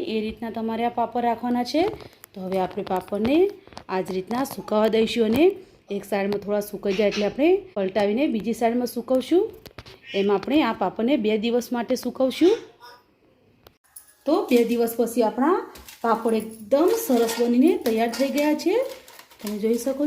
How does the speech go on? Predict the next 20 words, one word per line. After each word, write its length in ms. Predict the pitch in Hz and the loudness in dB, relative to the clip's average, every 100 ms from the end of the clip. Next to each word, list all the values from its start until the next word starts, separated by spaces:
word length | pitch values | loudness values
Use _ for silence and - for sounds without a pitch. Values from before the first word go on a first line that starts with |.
| - | -4
છો, 140 | 392 466 - _ _ 740 _ 960 988 906 - 906 880 784 762 784 _ _ _ _ _ - - _ - | -4 -6 -6 _ _ _ _ _ -20 -20 -20 _ _ _ _ _ _ _ _ _ _ -20 -20 _ -12
એકદમ 360 | 185 190 247 330 370 | -10 -4 2 2 2
સરસ 320 | - 202 202 214 | 0 -2 -2 -2
આપણા 280 | 202 240 339 370 - - _ - | -4 0 0 0 -8 -20 _ -10
પાપડ 440 | 208 214 285 415 466 - _ _ - | -8 -2 0 0 -4 -12 _ _ -8
સરસ 260 | 190 185 - | -4 -4 -4
બનીને 340 | 202 202 226 311 320 | -4 -2 2 2 2
તૈયાર 260 | 202 214 233 254 | -2 -2 -2 2
થયા 220 | 254 262 | 2 2
છે. 120 | - 381 453 - _ 208 | -2 -2 -4 -10 _ -12
આખી 220 | 202 220 | -6 -2
રાત 120 | 214 214 | -2 -2
આપણે 200 | 202 302 330 | 0 0 0
પંખા 280 | 220 190 220 | -2 -2 -2
નીચે 200 | 226 226 254 | -2 2 2
સૂક્યા 380 | 226 220 240 226 | 2 -2 0 2
અને 140 | 254 381 - - - _ | 2 2 0 -14 -20 _
બીજા 260 | 214 202 226 | -8 0 0
દિવસે 300 | 226 226 220 226 | 2 0 2 0
આપણે 240 | 226 269 | 2 2